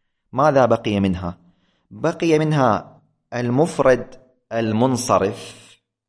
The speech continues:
وجمع التكسير المنصرف. المفرد قد يكون م-، م-، آه، منصرفا، يعني ينو-، ينوّن،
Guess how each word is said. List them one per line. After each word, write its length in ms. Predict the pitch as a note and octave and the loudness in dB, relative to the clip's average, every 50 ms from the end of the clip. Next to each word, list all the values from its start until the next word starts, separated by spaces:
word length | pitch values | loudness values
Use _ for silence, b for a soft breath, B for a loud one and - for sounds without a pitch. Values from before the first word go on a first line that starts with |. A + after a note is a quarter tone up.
| _ _ _ _ _ _ _ _ _ _ _ _ _ _ _ _ _ | _ _ _ _ _ _ _ _ _ _ _ _ _ _ _ _ _
وجمع 1300 | G2+ G#2 A#2 A#2+ A#2 G2 E2+ - - - _ _ _ _ _ _ _ _ G2 F#2+ G2 C3+ D#3 D#3+ D#3 - | -2 2 4 6 6 4 2 -2 -8 -18 _ _ _ _ _ _ _ _ _ -6 -2 -2 0 0 0 -2
التكسير 880 | B2+ - - - A#2 G#2 - - - - C3 D3+ E3+ F3+ F3+ F3 - - _ _ _ _ _ _ _ C3 | -2 -4 -2 -6 -6 -6 -6 -10 -8 -4 0 2 2 0 0 -4 -10 -18 _ _ _ _ _ _ _ -4
المنصرف. 1000 | C3 C3+ C3 B2+ A2+ F#2+ - - E2+ - F2+ F2+ - - - - - - - - - _ _ _ _ _ b b b b b b b b - | -4 -2 0 0 0 0 -2 -4 -4 -4 -4 -8 -12 -18 -20 -20 -20 -20 -20 -20 -20 _ _ _ _ _ b b b b b b b b -8
المفرد 880 | A2+ A2+ A2+ A#2+ C#3 E3+ - - D3 C3 B2+ B2+ B2+ B2 B2 A#2+ - - - - _ _ _ _ | -4 -4 -2 0 0 0 0 2 2 4 4 4 4 2 0 -2 -6 -6 -12 -20 _ _ _ _
قد 160 | - C#3 C3+ C3+ | -4 -2 2 2
يكون 340 | B2 A#2+ - C3+ B2+ A#2+ | 0 2 2 0 0 2
م-، 340 | A2 G#2+ - - - - - _ - F#2+ | 2 0 -2 -4 -6 -14 -20 _ -10 -6
م-، 180 | G2+ G2 G2+ - | -4 -4 -4 -4
آه، 360 | G2+ G2 F#2+ F#2+ F#2+ F#2+ F#2 F#2+ | -2 0 0 2 2 2 2 2
منصرفا، 760 | G2 G2+ G#2 G2+ - B2+ C3+ D3 C#3+ - - B2 C3+ D#3 - - _ _ _ _ _ _ _ _ _ - | 2 0 0 0 0 0 0 0 0 -2 -2 -2 -2 -2 -4 -10 _ _ _ _ _ _ _ _ _ -8
يعني 240 | G#2+ G2 G#2 G#2 | -4 -2 0 2
ينو-، 320 | G2+ G2 G#2 A2+ B2+ - - | 2 2 4 2 2 2 0
ينوّن، 880 | A2 G#2+ A2 A2+ B2+ C#3+ C#3 A#2 A#2 A#2+ C#3+ E3 F3 - - - - | 0 0 2 2 2 2 2 2 2 2 0 -2 -6 -10 -12 -16 -20